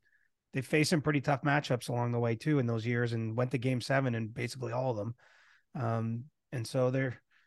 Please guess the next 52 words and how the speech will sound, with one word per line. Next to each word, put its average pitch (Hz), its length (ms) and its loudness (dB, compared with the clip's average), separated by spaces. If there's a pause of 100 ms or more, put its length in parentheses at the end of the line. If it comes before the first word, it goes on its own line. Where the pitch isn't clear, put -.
(280)
they're, 135 120 -4
they're 147 120 2
banking 175 480 6
on 175 160 8
a 170 40 8
little 175 200 8
bit 180 80 4
more 175 160 4
sandpaper, 175 580 2
I'd 131 100 -2
say 127 200 0
too. 170 180 2
That's, 135 240 0
that's 151 220 -2
the 165 80 2
other 156 100 4
part. 143 240 2
We 147 60 2
didn't 160 160 4
really 143 160 2
get 143 100 4
into 135 140 2
the 120 80 0
players, 151 400 4
but 135 120 0
McCabe 156 400 4
and 139 120 6
Lafferty, 135 580 2 (480)
I 135 80 -2
do 147 160 8
bring, 139 540 4 (600)
you 196 100 4
know, 156 120 4
add 180 300 8
to 196 140 4
an 165 100 6
element 165 340 4
that 139 120 -2
the 139 80 -2
Leafs 147 300 0
are 131 200 -2
clearly 143 300 2
trying 139 260 2
to 131 60 0
address 127 340 0
here. 113 160 -2
I 120 80 2
think 123 140 -2
No-, 127 160 0
Noel 127 280 0
Acciari 127 400 2
fits - 380 -6